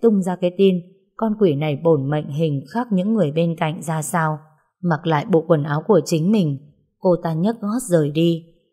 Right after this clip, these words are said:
Nhưng không ngờ vừa bước ra, đối diện với Ngọc Trâm là gương mặt xinh đẹp của Phúc An và thân ảnh cuốn hút như nam thần của người cô ta từng thầm thương trộm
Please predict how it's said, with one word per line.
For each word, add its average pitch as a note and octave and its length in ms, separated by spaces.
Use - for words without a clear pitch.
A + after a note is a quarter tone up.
Nhưng F3+ 180
không F3 200
ngờ D3 280
vừa D#3 200
bước A#3+ 140
ra, E3 300
đối F3+ 200
diện F#3+ 280
với E3 120
Ngọc G#3 240
Trâm G3+ 300
là E3+ 260
gương G#3+ 180
mặt E3 100
xinh G#3 300
đẹp E3 240
của D3+ 180
Phúc A#3+ 200
An F3 260
và F3+ 120
thân A3+ 160
ảnh E3+ 320
cuốn D#3+ 180
hút B3+ 240
như A3+ 140
nam G#3+ 300
thần D#3 280
của F3+ 140
người D3 260
cô G#3+ 240
ta G#3 180
từng D#3+ 260
thầm D3+ 300
thương F#3 220
trộm E3+ 200